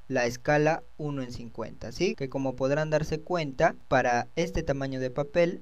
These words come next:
esta escala es muy grande, ¿no? Entonces vamos a reducirla un poco.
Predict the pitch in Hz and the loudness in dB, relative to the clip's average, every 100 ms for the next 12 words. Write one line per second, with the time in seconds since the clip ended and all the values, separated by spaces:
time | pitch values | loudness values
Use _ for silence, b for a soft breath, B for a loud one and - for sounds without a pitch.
0 | - - 139 - 135 - 160 135 151 - | -8 -4 -2 -2 -4 2 4 4 2 0
1 | - 147 147 139 123 156 175 127 135 151 | -4 -4 -2 -4 0 0 2 -2 -2 -4
2 | 139 139 135 123 123 135 139 156 147 135 | -4 -4 -4 -6 -6 0 0 0 -6 -6
3 | 117 117 120 - 143 131 123 123 110 87 | -4 -6 -8 -6 -4 -4 -6 -8 -8 -8
4 | 92 | -12